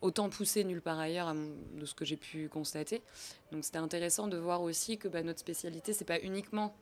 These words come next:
médecine légale, c'est médecine légale et expertise médicale, faut pas l'oublier. Et, euh, et l'expertise médicale, bah, c'est aussi un exercice qui est complètement différent de ce qu'on peut faire au quotidien, euh, où c'est un exercice d'enquêteur, mais sur papier, dans notre bureau, et d'enquêteur médecin,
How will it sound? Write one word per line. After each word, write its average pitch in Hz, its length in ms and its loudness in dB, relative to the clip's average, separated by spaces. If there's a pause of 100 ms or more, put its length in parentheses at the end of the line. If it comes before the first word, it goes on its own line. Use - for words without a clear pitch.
médecine 175 340 -2
légale, 180 360 -2 (360)
c'est - 120 -4
médecine 165 320 0
légale 190 320 4
et 196 100 4
expertise 185 560 -2
médicale, 165 420 0
faut 180 180 -6
pas 160 120 0
l'oublier. 147 460 0 (640)
Et, 160 280 6
euh, 147 480 2
et 151 120 -2
l'expertise 156 440 0
médicale, 165 340 2
bah, 180 100 4
c'est - 120 0
aussi 156 220 2
un 185 80 0
exercice 165 440 0
qui - 60 -2
est 151 40 -2
complètement 190 440 0
différent 175 360 -2
de 180 40 -6
ce - 60 -8
qu'on 160 80 -4
peut 151 140 -4
faire 160 160 -2
au 156 60 0
quotidien, 160 420 -4 (540)
euh, 156 260 -2
où 156 320 2
c'est 156 180 2
un 156 420 0
exercice 160 420 0
d'enquêteur, 175 600 6
mais 156 260 2 (260)
sur - 180 0
papier, 254 320 0 (480)
dans 170 80 2
notre 160 180 0
bureau, 170 320 4 (240)
et 170 80 -4
d'enquêteur 165 420 2
médecin, 175 320 2